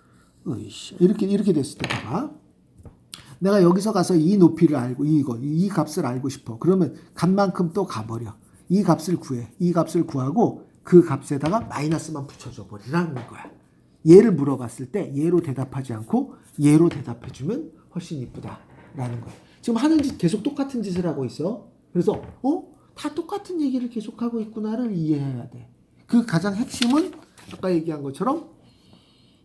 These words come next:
요렇게 갔을 때, 만약에 내가 요렇게 가서 얘를 구하여라. 그럼 어떻게 구해? 간 만큼 똑바로 가버려. 똑바로 간 다음에 얘를 구하고 그 다음에 그 값에다가 뭘 쳐발러? 마이너스만 쳐바르면 되는 거야.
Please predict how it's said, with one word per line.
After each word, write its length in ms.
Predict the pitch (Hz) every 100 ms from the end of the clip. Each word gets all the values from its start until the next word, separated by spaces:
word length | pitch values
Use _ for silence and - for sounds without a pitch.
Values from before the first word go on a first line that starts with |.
| _ _ 170
요렇게 600 | 165 180 185 185 180 160
갔을 300 | 135 - 123
때, 260 | - 117 _ - _ - - -
만약에 340 | 202 214 202
내가 260 | 180 160 156
요렇게 640 | 156 185 196 202 196 202
가서 300 | 185 170 170
얘를 280 | 143 156 175
구하여라. 500 | 160 147 131 123 123
그럼 220 | - 165 151
어떻게 240 | 143 180
구해? 360 | 160 202 311 - - _ _
간 220 | - 160 180
만큼 640 | 190 180 233 285 320 -
똑바로 360 | - - 247 214
가버려. 460 | 143 123 123 123 - _ _ _ -
똑바로 340 | - 226 214
간 200 | 180 156
다음에 500 | 147 147 170 285 311 - 165
얘를 260 | 170 190
구하고 440 | 170 151 131 131 123
그 120 | 190
다음에 360 | 202 196 240 247
그 200 | - 170
값에다가 460 | 147 151 156 151
뭘 220 | 147 135 135
쳐발러? 520 | 151 143 156 269 - _
마이너스만 600 | - 143 147 135 - 160
쳐바르면 540 | 170 - 170 143 147 143
되는 260 | 117 113
거야. 240 | 110 95